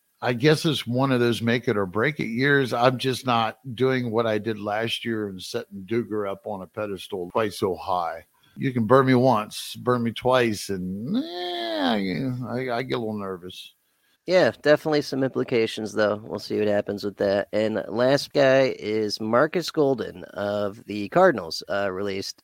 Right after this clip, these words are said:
Speaker 2: who has had some good seasons. Do you think he has any gas left?
Speaker 1: Another guy that's facing another terrible year for this that happened to him. He might be able to sign on to some depth guy. I think we've seen it with Shu, and who else did we see it with that signed on with,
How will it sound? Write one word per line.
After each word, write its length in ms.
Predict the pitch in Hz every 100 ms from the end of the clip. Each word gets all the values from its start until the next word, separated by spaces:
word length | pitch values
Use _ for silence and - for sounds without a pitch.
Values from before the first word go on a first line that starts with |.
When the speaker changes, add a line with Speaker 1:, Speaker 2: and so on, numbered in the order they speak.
| 110
Speaker 2:
who 320 | 147 147 139 127
has 140 | 151
had 240 | 196 240
some 120 | 254 214
good 220 | 139 101
seasons. 420 | 107 104 107 107
Do 80 | 131
you 100 | 131
think 260 | 139 147
he 480 | 143 143 135 131 131
has 220 | 127 127 123
any 160 | 123
gas 280 | 113 110 123
left? 300 | 156 165 _ _ _ _ -
Speaker 1:
Another 280 | 131 139 147
guy 360 | 147 147 147
that's 160 | 135 117
facing 400 | 147 143 - 131
another 320 | 120 131 123
terrible 480 | 117 147 135 123 127
year 220 | 117 120
for 120 | 120
this 240 | 117 117 -
that 140 | 101
happened 500 | 87 110 113 110 110
to 200 | 101 113
him. 200 | 117 117 120 - - - - _
He 240 | 110 113 123
might 280 | 120 117
be 120 | 113 113
able 160 | 104
to 80 | 101
sign 320 | - 101 101
on 200 | 101 101
to 80 | 101
some 360 | 92 110 95 101 -
depth 300 | 120 120 -
guy. 300 | 101 101 104
I 40 |
think 180 | 120 127
we've 120 | 143
seen 240 | 127 156 151
it 140 | 135
with 160 | 131 107
Shu, 800 | - - 147 143 147 151 147 135
and 300 | 113 104 104
who 260 | 123 143
else 280 | 131 139 -
did 220 | - 73
we 100 | 160
see 360 | 156 - 131 71
it 160 | 127
with 260 | 135 147 -
that 160 | 120 107
signed 380 | - 127 123
on 280 | 123 127 123
with, 200 | 120 107